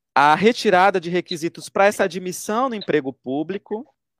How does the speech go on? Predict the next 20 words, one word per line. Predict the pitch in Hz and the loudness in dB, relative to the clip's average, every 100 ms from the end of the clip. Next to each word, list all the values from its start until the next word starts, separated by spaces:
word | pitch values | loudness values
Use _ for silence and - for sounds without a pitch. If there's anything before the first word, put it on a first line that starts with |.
| _ _ _ _ _ _ _ | _ _ _ _ _ _ _
o | 165 | -4
fim | 160 - 233 247 | -4 -4 0 4
da | |
estabilidade | 220 - 240 185 175 127 135 185 208 | 2 2 0 0 -2 2 4 4 2
pra | 180 170 | -2 -4
esses | - 147 | -4 -4
novos | 151 143 | -4 -4
servidores, | - 143 117 131 147 180 180 196 - - _ _ _ _ _ _ _ _ _ - | -6 -8 -6 -4 -2 0 -2 -6 -10 -20 _ _ _ _ _ _ _ _ _ -4
né? | 135 175 196 202 _ _ _ _ _ _ _ _ _ _ _ | 0 0 -2 -8 _ _ _ _ _ _ _ _ _ _ _
Ah, | 117 123 127 123 123 117 113 110 - _ _ _ _ - | 2 4 4 4 4 2 0 -4 -10 _ _ _ _ -6
nessa | 156 190 226 214 202 | 2 4 4 4 2
perspectiva, | - 185 - - 170 - 147 147 | 0 -2 -4 -4 -8 -6 0 0
apenas | - 220 214 | 0 -2 -4
esses | 208 196 - | -6 -8 0
cargos | 190 180 175 | 0 0 -6
típicos | - 226 240 - 196 | -8 -8 -8 -8 -10
de | 185 | -10
Estado | - 185 160 147 117 117 | -6 2 4 4 2 -4
teriam | 175 165 196 | -2 -2 -2
estabilidade? | 240 - 180 165 147 127 147 302 277 | -6 -4 -2 -2 2 4 4 2 -6